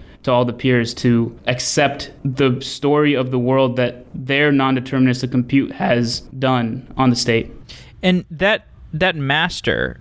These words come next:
Speaker 2: in your setup is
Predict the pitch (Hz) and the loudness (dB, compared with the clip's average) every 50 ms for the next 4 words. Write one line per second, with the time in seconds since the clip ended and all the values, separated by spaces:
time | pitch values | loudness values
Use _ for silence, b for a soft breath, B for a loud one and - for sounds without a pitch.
0 | - - 139 135 131 127 127 123 123 131 135 143 143 139 135 131 131 127 127 - | -6 -2 0 0 0 0 -2 -4 -2 0 0 2 2 2 2 2 2 0 -2 -6
1 | - - - - - - 147 123 113 107 95 110 - - - - - 139 131 131 | -10 -16 -10 -6 -4 -2 0 0 0 0 -2 -4 -6 -6 -12 -8 -4 -2 -2 0
2 | 123 120 120 117 117 117 117 117 - - - - | 0 0 0 0 0 0 -2 -2 -4 -6 -8 -8